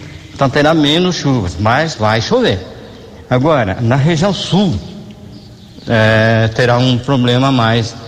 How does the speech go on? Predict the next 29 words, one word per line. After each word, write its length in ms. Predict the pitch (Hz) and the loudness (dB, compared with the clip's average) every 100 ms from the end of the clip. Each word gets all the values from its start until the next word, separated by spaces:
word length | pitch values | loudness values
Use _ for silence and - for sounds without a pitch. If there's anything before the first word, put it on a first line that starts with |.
| - | -10
evidente 560 | 120 113 127 113 113 139 | -2 0 2 2 0 0
de 160 | 113 113 | -2 -2
falta 400 | 123 117 117 117 | 0 0 0 -2
de 100 | 131 | -2
chuva, 460 | - 156 113 87 - - - - - | 0 0 0 -4 -8 -12 -16 -18 -4
principalmente 840 | 143 143 151 123 127 180 196 220 220 - - | -2 0 0 2 2 2 0 -4 -6 -6 0
na, 500 | 127 123 131 131 135 | 2 4 4 4 4
no 140 | 135 | 2
bioma 580 | 135 147 120 123 139 156 - - - - - | 2 2 2 2 0 -2 -8 -16 -14 -12 -8
dos 160 | 131 - | -6 -4
Pampas, 760 | - 165 156 - 98 - - - | 0 0 0 -2 -6 -6 -10 -6
né, 220 | 123 175 | -4 -2
que 100 | 131 | 0
é 40 | |
a 60 | 117 | 0
parte 300 | - 127 135 | 0 -2 0
mais 380 | 127 202 226 185 | 2 4 2 2
ao 100 | 170 | -2
sul 380 | - 156 160 170 - - - - - | -4 -2 -2 -2 -6 -8 -8 -10 -4
do 120 | 120 | 0
Rio 160 | 127 | 2
Grande 180 | 127 131 | 2 2
do 80 | 139 | 2
Sul. 240 | - 135 - - - - - - - - - - - | 0 -4 -4 -10 -14 -12 -12 -14 -16 -20 -20 -10 0
Já 340 | 156 165 - - - - - - - | 2 2 2 -6 -12 -12 -14 -16 -8
voltando 480 | 107 131 135 160 165 | 0 0 2 2 2
mais 200 | 160 156 | 2 0
pro 200 | - 156 | -2 0
lado 340 | 147 135 110 | 2 0 -2